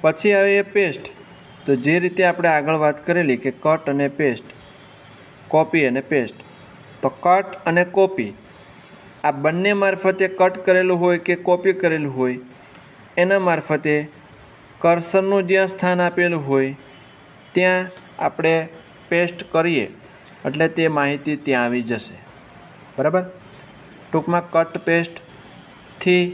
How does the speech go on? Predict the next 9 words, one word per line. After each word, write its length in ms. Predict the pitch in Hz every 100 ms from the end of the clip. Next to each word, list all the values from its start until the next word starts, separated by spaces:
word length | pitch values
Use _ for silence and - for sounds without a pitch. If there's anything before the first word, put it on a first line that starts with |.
| - - - 170
એક 160 | -
સ્થાન 300 | - 160 156
ઉપરથી 360 | - 165 165 147
બીજા 240 | 147 151 -
સ્થાન 240 | 151 147
ઉપર 180 | 151 147
માહિતી 360 | 143 147 151 143
આવી 220 | 139 135
જાય 160 | 135